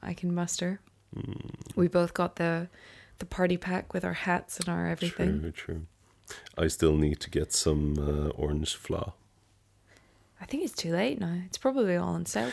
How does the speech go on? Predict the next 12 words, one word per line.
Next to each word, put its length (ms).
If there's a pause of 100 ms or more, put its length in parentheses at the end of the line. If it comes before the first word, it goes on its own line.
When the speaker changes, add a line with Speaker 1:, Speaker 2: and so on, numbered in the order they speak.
Speaker 1:
tomorrow. 360
Speaker 2:
Yeah, 120 (120)
I, 300 (200)
I 160 (180)
don't 300
think 400
it 80
is, 260
actually. 280
Like, 220 (180)
last 640
year, 460